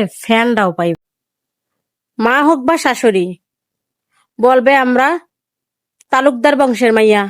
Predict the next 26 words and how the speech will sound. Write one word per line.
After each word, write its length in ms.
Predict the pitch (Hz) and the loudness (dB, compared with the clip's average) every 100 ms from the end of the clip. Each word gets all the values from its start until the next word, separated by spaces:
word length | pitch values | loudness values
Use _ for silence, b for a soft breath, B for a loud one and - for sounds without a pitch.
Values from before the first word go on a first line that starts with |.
| - _ - | -10 _ -10
আমরা 160 | 208 226 233 | -2 -2 0
চৌধুরী 420 | 277 277 277 285 285 | 2 2 2 0 0
বংশের 400 | 285 254 262 240 | 0 0 -2 0
মাইয়া।" 380 | 240 220 208 202 202 _ _ _ _ _ _ _ _ _ | 0 0 0 -2 -8 _ _ _ _ _ _ _ _ _
ছেলের 420 | - - 285 269 247 | -12 -2 0 4 4
বউয়ের 280 | 226 220 208 | 4 2 0
সাথে 280 | 214 196 190 180 - _ _ _ _ _ _ | -6 -6 -8 -12 -18 _ _ _ _ _ _
হাতায় 340 | - 214 277 269 | -6 -2 0 2
দেওয়া 160 | 302 294 | 2 2
হয়ে 100 | 277 | 2
গিয়া, 140 | 339 403 - _ - | 0 -2 -8 _ -8
বাড়িতে 300 | 214 240 247 | -2 0 0
ঘন্টাও 440 | 226 208 196 254 214 | 2 0 0 0 0
নাই। 220 | 190 175 170 _ _ _ _ _ _ _ _ _ _ _ | 0 -2 -6 _ _ _ _ _ _ _ _ _ _ _
কিন্তু 200 | - 240 240 | -2 0 0
পোলাপাইনটা 480 | 269 294 294 302 294 | 0 0 2 2 2
কইব 200 | 311 311 320 | 2 2 2
কি, 160 | 349 392 359 _ _ _ _ | 2 2 0 _ _ _ _
"তোরা 160 | 277 277 277 | 0 2 4
অজাত, 360 | 277 254 262 262 | 2 2 2 2
তোরা 180 | 262 262 | 0 0
কুজাত, 680 | 262 302 285 269 254 247 - - _ _ _ _ _ _ _ _ | 0 2 4 4 2 0 -6 -20 _ _ _ _ _ _ _ _
তোকে 180 | 262 240 | -2 0
জাতের 320 | 240 269 320 - | 2 0 -2 -4
ঠিক 200 | - 254 254 | -2 -2 0
নাই।" 240 | 240 226 | 0 -2